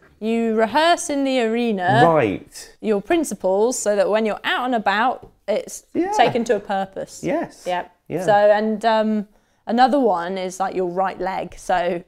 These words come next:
Speaker 1: uh, in England, we do, we drive on the left, and horses are vehicles, so we have to ride on the left-hand side of the road, which means our right leg is closest to traffic.
Speaker 2: Yes.
Speaker 1: And what,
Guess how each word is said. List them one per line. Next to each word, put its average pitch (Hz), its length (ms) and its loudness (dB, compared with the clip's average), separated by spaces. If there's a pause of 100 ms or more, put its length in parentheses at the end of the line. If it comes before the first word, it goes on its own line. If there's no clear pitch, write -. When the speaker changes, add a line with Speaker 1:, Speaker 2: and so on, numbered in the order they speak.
(180)
Speaker 1:
uh, 196 280 4
in 247 120 2
England, 202 460 -2
we 185 440 -4
do, 175 200 -6 (120)
we 175 160 -8
drive 180 420 -6
on 180 120 -8
the 175 80 -8
left, 196 380 -6
and 208 260 -4
horses 208 400 -2
are 202 140 4
vehicles, 196 540 -2
so 190 160 0
we 190 80 -2
have 180 180 -6
to - 100 -12
ride 226 300 2
on 190 140 -2
the 175 80 -4
left-hand 180 420 -8
side 175 240 -4
of 170 100 -8
the 185 100 -10
road, 165 260 2
which - 180 -14
means 190 200 -6
our 175 120 0
right 214 320 -2
leg 170 320 -6
is 170 160 -10
closest - 460 -10
to - 80 -20
traffic. - 560 -8
Speaker 2:
Yes. - 400 -14
Speaker 1:
And 214 140 -2
what, 226 120 -4